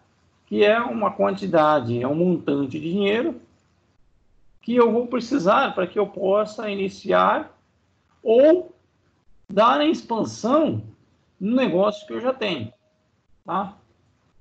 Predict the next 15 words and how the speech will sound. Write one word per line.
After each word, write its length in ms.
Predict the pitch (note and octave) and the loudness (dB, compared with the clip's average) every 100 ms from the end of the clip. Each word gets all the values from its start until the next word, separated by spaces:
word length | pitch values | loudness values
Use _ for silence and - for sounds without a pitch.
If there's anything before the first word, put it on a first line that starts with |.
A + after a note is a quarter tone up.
| _ _ _ _ _ - | _ _ _ _ _ -6
É, 800 | C3+ C#3 C3 B2+ A#2+ A#2 A2+ A2+ - _ _ _ _ _ _ _ _ - - _ - - | 0 0 2 0 0 -2 -4 -6 -14 _ _ _ _ _ _ _ _ -20 -20 _ -20 -8
e 160 | F3 | -6
ele 300 | C4 - G#3 | -2 0 0
fala 240 | G3+ G#3 A#3+ | 2 0 0
o 40 | |
seguinte, 360 | - G3 F3 F3 | -4 0 0 2
lembrando 480 | G#3 F#3 G#3+ G#3+ G#3 | 2 2 0 0 -2
que 140 | G3+ | 0
a 20 | |
atividade 500 | G3 F3 D#3+ D3 C#3+ | 0 -2 -2 -2 -4
empresarial, 880 | D3 E3 E3+ E3 F3 E3+ G#3+ F#3+ C#3+ | -6 -6 -4 -4 -2 -2 0 -2 -4
ela 140 | E3 | -6
necessita 520 | F#3+ G3 A3 A3 G#3 G3+ | -8 -10 -14 -14 -10 -10
de 140 | G#3 | -10
fontes 880 | - G#3+ C4 D#4 - C#3 - - | -8 -2 0 0 -4 -16 -16 -20